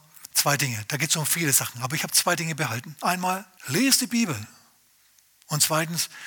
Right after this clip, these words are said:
komm mit anderen Christen zusammen und hab mit anderen Christen Gemeinschaft. Das ist wichtig. Ich habe nach der Lektüre dieses Briefes erkannt, das ist der Wille Gottes für mich. Also habe ich mich einer erweckten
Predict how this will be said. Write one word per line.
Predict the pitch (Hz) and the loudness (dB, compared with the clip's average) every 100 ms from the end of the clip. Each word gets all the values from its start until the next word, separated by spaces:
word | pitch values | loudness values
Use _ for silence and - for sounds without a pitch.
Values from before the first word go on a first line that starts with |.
| - - _ _ | -16 -18 _ _
komm | - - 226 220 | 0 2 2 2
mit | 156 - | 0 0
anderen | 175 165 175 | 0 0 0
Christen | 147 151 - | 2 2 2
zusammen | 143 131 143 147 | 2 0 0 -2
und | 170 117 | -4 -2
hab | 131 143 | -2 -2
mit | 143 | -2
anderen | 135 131 143 | -2 -2 -2
Christen | - 131 - 139 | -2 2 2 2
Gemeinschaft. | 131 123 123 123 110 - - | -4 -4 -2 -2 -2 -8 -8
Das | - 135 151 - | -2 0 2 2
ist | 165 - | 4 2
wichtig. | 139 - 117 - - - | 2 -2 -4 -6 -6 -4
Ich | 120 | 0
habe | 143 160 | 2 0
nach | 143 | -2
der | 143 | 0
Lektüre | 117 110 - 185 175 | -2 -2 -2 -2 0
dieses | 170 175 - | 2 4 4
Briefes | - 151 147 160 | 2 0 2 2
erkannt, | 156 - 139 147 | 2 0 -2 -2
das | - 110 | -2 2
ist | 123 - | 2 2
der | |
Wille | 127 131 | 2 0
Gottes | 117 110 120 | -2 -2 0
für | - 127 | 0 -4
mich. | 123 - - _ _ _ _ _ _ _ - - | -4 -4 -4 _ _ _ _ _ _ _ -20 -8
Also | - 135 190 202 - _ - - - - | -2 2 2 0 -10 _ -20 -16 -16 -6
habe | 135 156 | -2 0
ich | |
mich | 165 139 | 2 0
einer | 131 | 0
erweckten | 131 127 156 - 160 151 147 | 0 -2 -2 -4 -4 -2 -4